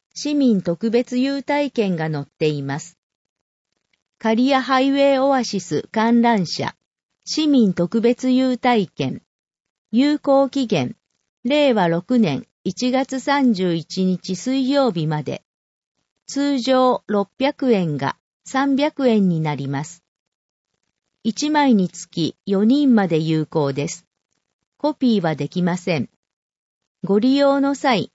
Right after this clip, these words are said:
窓口に渡してください。他の割引との併用はできません。三歳未満は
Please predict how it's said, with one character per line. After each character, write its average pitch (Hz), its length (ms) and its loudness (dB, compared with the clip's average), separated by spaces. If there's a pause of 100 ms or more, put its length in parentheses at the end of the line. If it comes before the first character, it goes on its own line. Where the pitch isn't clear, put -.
窓 202 300 2
口 262 260 -2
に 185 100 2
渡 160 300 -4
し - 100 -10
て 208 140 -4
く 208 120 -6
だ 208 140 -2
さ 202 220 -2
い。 135 100 -6 (800)
他 254 300 -2
の 269 160 2
割 226 300 2
引 262 240 -4
と 294 160 -2
の 220 120 2
併 208 320 0
用 220 220 2
は 214 140 0
で 196 140 -2
き 208 120 -2
ま 202 160 0
せ 180 200 -4
ん。 120 120 -6 (840)
三 277 300 -2
歳 294 260 0
未 285 200 2
満 202 280 2
は 143 200 -4